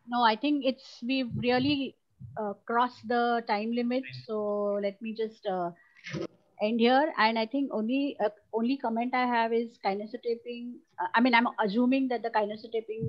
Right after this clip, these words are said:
uh, Doctor Sujata is talking about is the original kinesotape and not the India-made kinesotape, which comes as a kinesotape and really not,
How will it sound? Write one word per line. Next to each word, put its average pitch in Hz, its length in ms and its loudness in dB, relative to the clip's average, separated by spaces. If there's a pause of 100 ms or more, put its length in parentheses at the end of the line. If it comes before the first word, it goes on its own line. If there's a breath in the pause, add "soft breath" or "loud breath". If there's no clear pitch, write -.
(140)
uh, - 160 -8
Doctor 196 180 -12
Sujata 202 440 -4
is 214 100 -10
talking 214 320 -8
about 202 340 0 (100)
is 196 160 -6
the 214 280 0 (400 soft breath)
original 254 380 2
kinesotape 247 680 0
and 214 200 0
not 208 220 0
the 247 80 0
India-made 233 560 2
kinesotape, 214 640 -2
which 220 240 -8
comes 254 360 6
as 226 280 6
a 262 60 4
kinesotape 214 640 -2
and 208 120 -6
really 208 300 0
not, 202 240 0